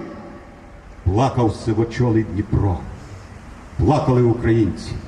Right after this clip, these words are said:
плакали ті, для кого Степан Бандера був прапор боротьби за незалежність української держави.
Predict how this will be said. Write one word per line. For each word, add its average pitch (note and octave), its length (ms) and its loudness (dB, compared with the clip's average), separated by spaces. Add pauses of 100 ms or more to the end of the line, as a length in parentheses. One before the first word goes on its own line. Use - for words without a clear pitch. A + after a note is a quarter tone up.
(360)
плакали C4+ 480 4
ті, C4+ 360 2 (480)
для A#3 120 2
кого C#4 260 4
Степан C4+ 480 2 (100)
Бандера B3+ 680 2 (260)
був - 200 2
прапор C4 480 2
боротьби B3+ 600 2 (640)
за A#2+ 100 -2
незалежність A2 800 -4 (280)
української D#2+ 680 -2 (100)
держави. - 380 -4